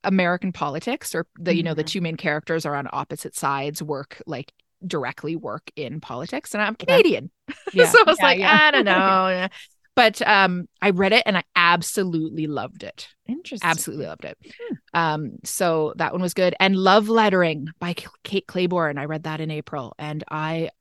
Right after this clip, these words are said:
Speaker 1: I really love that.
Speaker 2: Oh.
Speaker 1: I'm saying I love a lot. I love this. I love that. I love that. <laughs>
Speaker 2: Uh, hold on. I'm gonna add that one. Uh, see, this is also just a great way of getting, so Love Lettering.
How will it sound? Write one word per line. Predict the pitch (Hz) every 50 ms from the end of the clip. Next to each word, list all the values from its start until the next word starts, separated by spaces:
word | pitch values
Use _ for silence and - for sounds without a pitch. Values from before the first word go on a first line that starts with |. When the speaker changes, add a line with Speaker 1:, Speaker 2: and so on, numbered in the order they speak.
| _ -
Speaker 1:
I | 160 156 160 160
really | 160 175 175 165 165 160 151 147 151 147
love | 147 143 143 -
that. | 143 131 110 131 - _ _ _ _ _ _ _ _ _ _ -
Speaker 2:
Oh. | 214 254 339 381 233 170 170 160 - - 180 190
Speaker 1:
I'm | 202
saying | - 381 440 539 523
I | 415 285 202
love | 202 196 202 196 190
a |
lot. | 175 156 117 - - -
I | 214
love | 220 233 247 262 226
this. | 240 233 - 202
I | 180
love | 170 175 208 202
that. | 214 196 - -
I | 170
love | 170 175 180 185
that. | 180 180 160 - _ -
<laughs> | - - - - _ _ _ _ -
Speaker 2:
Uh, | - 233 247
hold | 269 269 269 285
on. | - 202 185
I'm | 185
gonna | 202 208 226
add | 202 - 214 220 220 202 190
that | 175 160 - -
one. | 180 180 180 185 202 208 -
Uh, | - 196
see, | - - 240 254 240
this | 226 226 220 233
is | 220 254
also | 262 294 - 214 175
just | 170 - 170 - -
a |
great | 165 - 160 160 160 165
way | 165 165 165
of | 160 160
getting, | 165 160 156 160 160 156 - -
so | - - 196 175
Love | 175 180 170 165 165 170 180
Lettering. | 196 190 196 202 214 220 226 233 254 269 302